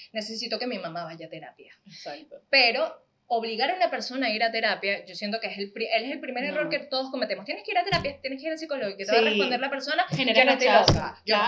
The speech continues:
Speaker 1: estoy loca".
Speaker 2: claro, genera rechazo una vez. Pero bueno, sí identifico esas cosas que yo digo, "Quizás si yo llego a mi papá y tratamos esto en específico en terapia,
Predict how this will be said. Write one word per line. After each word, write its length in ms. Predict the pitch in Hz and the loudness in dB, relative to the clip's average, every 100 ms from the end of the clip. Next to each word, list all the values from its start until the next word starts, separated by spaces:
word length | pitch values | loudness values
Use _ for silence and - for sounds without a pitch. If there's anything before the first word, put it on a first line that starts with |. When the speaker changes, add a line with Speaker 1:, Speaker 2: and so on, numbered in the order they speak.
| 254 | 0
Speaker 1:
estoy 40 | 196 | 0
loca". 340 | 180 180 202 | 0 0 2
Speaker 2:
claro, 300 | 196 240 226 | 4 4 2
genera 240 | 208 196 | -4 -6
rechazo 320 | 247 247 214 247 | -6 -8 -8 -4
una 120 | 254 | -2
vez. 80 | 220 | 2
Pero 240 | 302 302 302 | 4 6 4
bueno, 200 | 277 262 | 2 0
sí 160 | 269 | -2
identifico 460 | 262 277 302 269 262 | -2 -2 -4 -6 -6
esas 160 | 269 311 | -6 -4
cosas 260 | 302 302 - | -6 -6 -6
que 80 | |
yo 40 | 254 | -4
digo, 300 | 247 208 - - - | -4 -8 -12 -20 -16
"Quizás 260 | - 262 269 | -10 -8 -6
si 100 | 320 | -4
yo 80 | 320 | -4
llego 160 | 320 330 | -4 -2
a 40 | |
mi 120 | 320 | -2
papá 420 | 226 208 233 220 233 | -4 -2 0 0 -2
y 60 | |
tratamos 400 | 220 208 208 247 | -8 -10 -8 -6
esto 200 | 277 269 294 | -6 -8 -10
en 60 | |
específico 600 | 294 - 202 262 269 285 | -12 -12 -10 -10 -6 -4
en 140 | 233 208 | -2 -2
terapia, 640 | 202 240 214 240 254 | -2 -2 -2 -4 -10